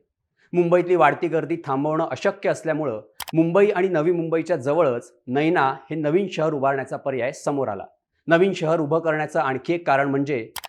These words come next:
दोन हजार अकरा मध्ये नवी मुंबई आंतरराष्ट्रीय विमानतळ प्रकल्पाला परवानगी देताना केंद्रीय वन आणि पर्यावरण मंत्रालयानं विमानतळामुळे एमएमआर रिजनमध्ये वाढणारी वाहतूक नियंत्रित करण्यासाठी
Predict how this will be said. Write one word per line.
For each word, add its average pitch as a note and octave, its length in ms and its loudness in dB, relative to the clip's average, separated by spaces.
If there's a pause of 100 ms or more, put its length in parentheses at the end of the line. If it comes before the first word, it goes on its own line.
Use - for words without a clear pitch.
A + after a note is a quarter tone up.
दोन E3+ 200 4
हजार F3+ 180 4
अकरा F3+ 340 0
मध्ये E3+ 340 0
नवी D#3 240 0
मुंबई F3 300 0
आंतरराष्ट्रीय D3+ 680 -2
विमानतळ C#3+ 400 -2
प्रकल्पाला C3+ 560 -4
परवानगी C#3 460 -2
देताना C3 380 -6 (380)
केंद्रीय F3 320 4
वन F3 240 2
आणि F#3 200 2
पर्यावरण E3+ 500 0
मंत्रालयानं C3+ 640 -4 (320)
विमानतळामुळे E3+ 760 4
एमएमआर D#3 380 2
रिजनमध्ये D3 440 -4
वाढणारी C3 400 -2
वाहतूक C3 440 -4
नियंत्रित D#3+ 460 -2
करण्यासाठी C3 540 -2